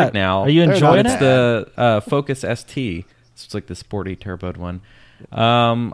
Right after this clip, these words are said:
Speaker 2: I like it a lot. So there's a lot of room in this car versus my last one, which was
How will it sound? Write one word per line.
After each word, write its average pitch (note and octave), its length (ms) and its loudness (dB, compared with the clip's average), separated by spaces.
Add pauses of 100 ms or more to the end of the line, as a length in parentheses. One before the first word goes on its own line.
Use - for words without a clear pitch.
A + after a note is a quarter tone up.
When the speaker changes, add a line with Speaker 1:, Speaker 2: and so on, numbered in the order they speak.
Speaker 2:
I G#2+ 60 -4
like C#3+ 220 -2
it D4 120 -6
a - 80 -8
lot. F3+ 560 0
So - 140 -10
there's B2+ 200 -4
a B2+ 60 -4
lot A#2+ 280 2
of D#3 60 -2
room D#3+ 220 -2
in C#3 60 -2
this C3 140 -6
car B2 260 0
versus B2 320 -8
my C#3 120 -4
last F#2 340 -4
one, G2+ 180 -6
which G2 160 -12
was - 260 -14